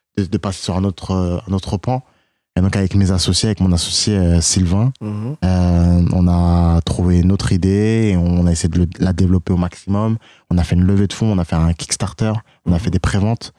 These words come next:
Speaker 2: C'est quoi un Kickstarter ? Tu vois,
Speaker 1: Ouais.
Speaker 2: des, eh, tu parles à un novice un peu de l'entrepreneuriat.
Speaker 1: Euh, Kickstarter, c'est une plateforme pour,
Speaker 2: Mhm.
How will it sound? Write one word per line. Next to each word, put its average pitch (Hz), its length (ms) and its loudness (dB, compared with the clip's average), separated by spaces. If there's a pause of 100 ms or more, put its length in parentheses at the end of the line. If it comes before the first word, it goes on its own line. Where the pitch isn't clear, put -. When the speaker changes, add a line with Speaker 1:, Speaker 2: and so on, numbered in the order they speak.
(100)
Speaker 2:
C'est 139 120 -8
quoi 165 140 -2
un 135 80 0
Kickstarter ? - 720 -12
Tu 147 80 -4
vois, 160 80 0
Speaker 1:
Ouais. - 0 -
Speaker 2:
des, 151 160 -2
eh, 185 100 0
tu - 140 -6
parles 143 240 -2
à 127 100 0
un 127 60 2
novice 151 340 0
un 117 80 0
peu 117 140 -6
de 117 60 0
l'entrepreneuriat. 107 600 -2
Speaker 1:
Euh, 107 60 -4
Kickstarter, - 440 -2
c'est - 140 0
une 104 140 2
plateforme 127 560 -2
pour, 104 240 -2
Speaker 2:
Mhm. 98 60 0